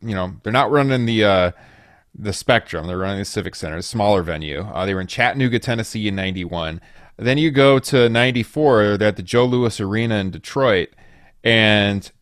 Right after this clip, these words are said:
it just feels, I mean, a lot of this is because Hogan had arrived. It just feels like a way bigger show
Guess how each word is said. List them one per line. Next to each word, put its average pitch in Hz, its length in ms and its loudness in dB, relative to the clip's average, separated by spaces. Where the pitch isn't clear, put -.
it 131 140 4
just 170 320 -2
feels, 120 640 4
I 113 80 -8
mean, 107 420 -4
a 95 40 -2
lot 104 160 2
of 110 40 2
this 104 120 -4
is - 60 -18
because 98 220 -4
Hogan 101 320 2
had 90 180 -2
arrived. 80 460 -4
It - 80 -10
just 117 260 -6
feels 117 560 2
like 95 140 -4
a 90 80 -2
way 85 340 -4
bigger - 320 -10
show - 400 -10